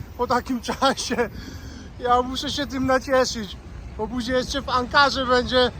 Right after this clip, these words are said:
tylko takie miasto. No nie, no Teheran też jest duży. No ale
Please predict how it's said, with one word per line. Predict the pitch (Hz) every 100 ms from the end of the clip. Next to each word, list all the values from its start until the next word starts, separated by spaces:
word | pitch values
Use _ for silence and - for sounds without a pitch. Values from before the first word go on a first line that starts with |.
| - - - 254
tylko | 254 262
takie | 269 262 285
miasto. | 277 262 - 285 285 - -
No | 311
nie, | 320 320
no | 285
Teheran | 277 269 294 294 277
też | 302 269
jest | 240
duży. | 226 220 190 165 - - - - - - - - - -
No | 180
ale | 208 233 262 254